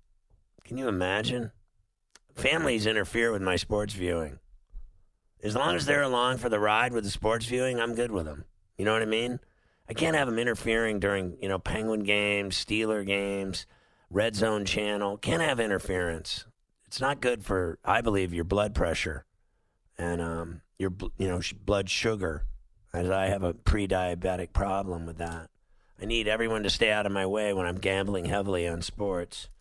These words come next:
Buehler will start game one over, uh, Clayton Kershaw.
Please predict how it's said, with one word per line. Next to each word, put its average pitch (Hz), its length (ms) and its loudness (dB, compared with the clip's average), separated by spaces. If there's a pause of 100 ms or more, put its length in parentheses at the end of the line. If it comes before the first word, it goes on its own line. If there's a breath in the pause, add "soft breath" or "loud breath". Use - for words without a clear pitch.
(540 soft breath)
Buehler 147 360 0
will 139 80 0
start 135 380 2
game 131 300 2
one 139 480 2
over, 117 640 0
uh, 104 220 0
Clayton 104 840 -4
Kershaw. 110 960 0